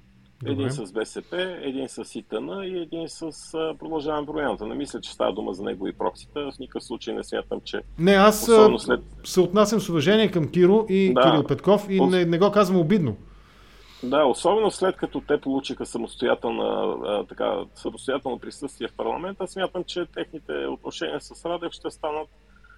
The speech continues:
Speaker 2: така, а, чисто прагматични и, а, няма да, така, няма да бъдат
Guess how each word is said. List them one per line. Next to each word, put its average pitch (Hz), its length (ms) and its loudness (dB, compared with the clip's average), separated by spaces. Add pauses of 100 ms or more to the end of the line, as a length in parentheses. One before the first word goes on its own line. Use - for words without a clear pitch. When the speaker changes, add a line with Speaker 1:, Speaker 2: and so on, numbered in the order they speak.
(300)
Speaker 2:
така, - 180 -6
а, 143 520 0 (680)
чисто - 340 -4
прагматични 135 880 0 (1120)
и, 143 480 0
а, 139 540 0 (260)
няма 156 320 0
да, 123 480 2 (240)
така, 110 300 -4 (300)
няма 139 300 -8
да 139 80 -6
бъдат 135 260 -6